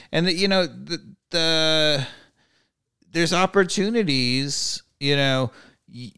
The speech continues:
the ball falls to one side and the guy's making a through ball. And if you can't make it, you have to cut it back. You know, it's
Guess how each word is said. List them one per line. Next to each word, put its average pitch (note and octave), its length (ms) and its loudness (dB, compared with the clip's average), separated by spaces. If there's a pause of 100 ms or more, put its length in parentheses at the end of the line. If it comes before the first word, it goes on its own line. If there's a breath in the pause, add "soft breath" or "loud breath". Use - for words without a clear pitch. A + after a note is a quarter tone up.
(120)
the C#3 120 -2
ball D3 340 2
falls E3+ 440 2
to E3 100 0
one D#3 240 0
side E3 480 2
and C#3+ 160 -4
the C3+ 40 -2
guy's D3+ 300 0
making D#3 300 -4
a C#3+ 80 -2
through F3 260 -2
ball. A2 400 2 (220 loud breath)
And D3 120 0
if D3+ 160 -2
you G3 140 -2
can't G3+ 420 0
make E3+ 320 -2
it, D3 100 -2
you C#3 140 -2
have D3+ 240 -2
to C#3+ 100 -4
cut D#3 220 2
it B2+ 140 0
back. C#3+ 520 -2 (1080)
You G#2+ 140 -4
know, G#2+ 320 -2 (100)
it's A#2+ 160 -4